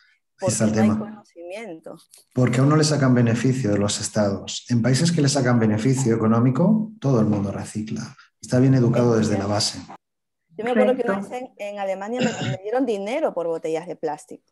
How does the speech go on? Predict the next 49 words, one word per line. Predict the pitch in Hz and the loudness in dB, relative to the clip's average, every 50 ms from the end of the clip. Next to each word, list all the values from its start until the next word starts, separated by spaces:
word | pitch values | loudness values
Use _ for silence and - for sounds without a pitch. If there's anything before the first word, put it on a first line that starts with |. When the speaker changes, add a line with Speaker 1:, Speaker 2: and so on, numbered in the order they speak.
| _ _ | _ _
Speaker 3:
Sí. | - 240 247 247 226 220 - - | -2 0 2 2 2 0 -2 -4
Speaker 2:
Y | 196 | -10
no | 190 - - 214 226 - - | -16 -14 -16 -18 -14 -10 -6
era | 269 269 269 277 | -4 -4 -4 -4
como | - 208 202 208 | -6 -8 -12 -12
un | 226 220 | -12 -12
tema, | 240 233 247 247 254 254 240 - - | -12 -10 -8 -6 -6 -6 -8 -10 -8
eh, | - 180 170 - - | -6 -6 -6 -6 -4
eh, | 170 175 170 165 | -4 -4 -4 -4
que | - 165 | -6 -10
acá | 165 - 180 185 | -10 -10 -10 -8
yo | 208 214 202 | -8 -8 -6
veo | 202 202 208 214 _ | -8 -8 -10 -12 _
chicos | - - 208 208 190 - 208 202 - | -12 -10 -10 -10 -10 -10 -12 -12 -10
o, | - 160 156 | -12 -8 -6
o | - 156 | -6 -6
personas | 156 - 165 - - 185 190 196 202 | -4 -6 -8 -8 -10 -12 -12 -10 -12
en | 208 196 | -14 -14
general | 214 214 165 165 175 180 - | -14 -12 -10 -8 -8 -8 -10
que | - - | -10 -14
recogen | - - - - 180 - 233 202 | -16 -14 -12 -12 -10 -8 -8 -8
botellas | 202 202 - 208 208 202 214 226 - | -6 -6 -6 -8 -8 -8 -10 -12 -12
y | 220 | -10
tienen | - 214 214 226 | -8 -8 -8 -6
que | 220 208 | -6 -6
llevar | 208 214 226 240 | -4 -4 -4 -4
muchas | 240 269 320 349 359 359 370 370 - - 247 240 | -2 -2 -2 -2 -2 -4 -4 -6 -8 -8 -8 -6
botellas | 185 180 - 226 233 240 226 - 262 285 | -8 -8 -6 -4 -4 -4 -4 -6 -6 -6
así | 269 202 - - 233 | -8 -8 -6 -6 -6
gigantes | 240 240 247 247 247 240 220 208 | -6 -6 -6 -6 -6 -6 -6 -8
en | - | -6
sus | - 208 | -8 -8
bolsas | 214 220 220 226 233 247 277 262 359 - _ | -4 -2 -2 -2 -2 -2 -4 -4 -6 -8 _
para | - 175 190 190 | -12 -12 -12 -12
cambiarlo | - 170 170 185 180 202 208 208 | -12 -10 -8 -8 -6 -6 -6 -6
por | - 202 196 | -6 -8 -8
dinero. | 190 175 170 170 180 196 170 - - _ _ _ _ _ _ _ _ _ _ | -8 -8 -8 -6 -6 -4 -6 -6 -8 _ _ _ _ _ _ _ _ _ _
Fui | - 254 254 | -2 -2 0
con | - 302 262 277 269 | 0 2 2 4 4
dos | 269 359 302 | 4 4 2
botellitas | 247 190 175 - 190 196 214 254 - - 185 - | 2 0 0 0 -2 -2 -2 -2 -2 -2 -4 -4
que, | - - 156 156 | -6 -10 -10 -8
que | _ - | _ -10
tomé | - - 160 170 190 202 208 233 262 311 | -8 -6 -4 -4 -2 -2 -2 -2 -2 -4
y | 302 220 190 | -4 -6 -6
las | - 180 208 | -6 -8 -6
tuve | - 226 233 247 285 392 392 - | -4 -4 -2 -2 -2 -4 -8 -10
y | - 240 - | -12 -12 -10
toma | - - 320 349 349 339 392 453 | -8 -6 -4 -4 -4 -4 -6 -10